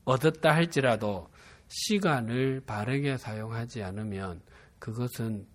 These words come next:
불행한 것입니다. 반면에 비록 가진 것이 많지 않다 할지라도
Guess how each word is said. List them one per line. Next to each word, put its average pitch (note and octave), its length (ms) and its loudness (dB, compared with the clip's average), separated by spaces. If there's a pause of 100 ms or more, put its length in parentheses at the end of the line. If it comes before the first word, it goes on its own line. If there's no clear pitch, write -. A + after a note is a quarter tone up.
(100)
불행한 C#3 580 -2
것입니다. F2+ 540 -14 (3000)
반면에 D#3 680 6 (300)
비록 E3 340 6
가진 F3 440 6
것이 C#3+ 500 0
많지 A2+ 480 -2
않다 D3 400 2
할지라도 A2+ 800 -2